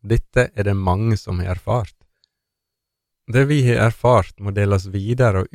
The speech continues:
utfordre trua til ei vantru. Har vi erfart en god Gud, må vitnesbyrdet gå fram.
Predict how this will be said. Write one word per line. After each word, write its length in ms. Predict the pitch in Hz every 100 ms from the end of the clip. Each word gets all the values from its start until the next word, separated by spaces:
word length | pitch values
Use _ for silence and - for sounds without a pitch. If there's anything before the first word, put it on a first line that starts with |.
| 143
utfordre 460 | - - 90 95 90
trua 300 | 151 139 104
til 160 | 101 92
ei 140 | 87
vantru. 420 | 90 101 - 95 85 _ _ _ _ _ _ _ _ _ _ -
Har 80 | 113
vi 140 | 151 139
erfart 420 | - 139 117 -
en 120 | 110
god 220 | 120 117
Gud, 280 | 110 120 123
må 140 | 98 92
vitnesbyrdet 560 | 87 101 - 98 101
gå 120 | 107
fram. 340 | 98 110 117